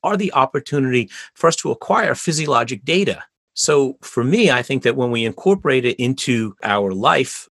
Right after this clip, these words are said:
and, and that could be the steering wheel on a, on your car to test or to warn for, uh, unexpected hypoglycemia in driving.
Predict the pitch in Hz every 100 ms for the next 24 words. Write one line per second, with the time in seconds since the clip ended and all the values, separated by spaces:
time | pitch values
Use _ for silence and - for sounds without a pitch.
0 | 135 139 160 170 - 190 156 165 151 -
1 | - 165 170 165 156 147 143 - 139 139
2 | - - 165 170 85 _ - - 143 120
3 | - - - 117 - 117 123 123 120 -
4 | 120 110 - - 107 101 120 110 - 110
5 | 123 98 - - 135 131 127 117 120 -
6 | 165 143 113 95 110 113 151 190 85 -